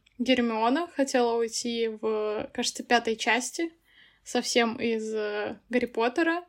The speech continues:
потому что она боялась, что это её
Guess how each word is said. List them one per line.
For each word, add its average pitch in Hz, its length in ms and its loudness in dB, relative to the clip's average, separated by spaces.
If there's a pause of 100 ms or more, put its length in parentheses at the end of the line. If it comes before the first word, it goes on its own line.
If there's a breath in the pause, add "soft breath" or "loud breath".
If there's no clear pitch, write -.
потому 240 320 2
что 233 500 0
она 226 500 0
боялась, 220 540 0
что 214 800 -4
это 233 300 2
её 214 640 0